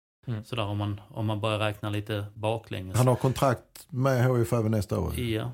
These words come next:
Speaker 2: det
Speaker 3: Eller
Speaker 2: har
Speaker 3: två
Speaker 2: han.
Speaker 3: år
Speaker 2: Ja.
Speaker 3: till? Ett?
Speaker 2: Ett.
Speaker 3: Ett år till.
Speaker 2: Eh, sen är det det att när Andreas Landgren kom tillbaka säsongen tjugohundrafemton blev han årets H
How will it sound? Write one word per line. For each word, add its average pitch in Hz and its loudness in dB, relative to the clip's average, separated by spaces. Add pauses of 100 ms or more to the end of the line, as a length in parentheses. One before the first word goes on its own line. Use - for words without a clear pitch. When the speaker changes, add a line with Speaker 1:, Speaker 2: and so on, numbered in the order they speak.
Speaker 2:
det - -8
Speaker 3:
Eller 110 4
Speaker 2:
har 107 -2
Speaker 3:
två 135 4
Speaker 2:
han. 123 6
Speaker 3:
år 117 4
Speaker 2:
Ja. 107 2
Speaker 3:
till? 92 2 (120)
Ett? - -2
Speaker 2:
Ett. - -6
Speaker 3:
Ett 127 2
år - 2
till. 110 0
Speaker 2:
Eh, 104 0 (1040)
sen 135 0
är 202 2
det 180 0
det 185 4
att 139 -6
när 143 -2
Andreas 143 -4
Landgren 107 -2
kom 104 -4
tillbaka 135 -6
säsongen 113 -6
tjugohundrafemton 110 -6 (720)
blev 104 -2
han 101 -10 (340)
årets 107 -8
H 120 -6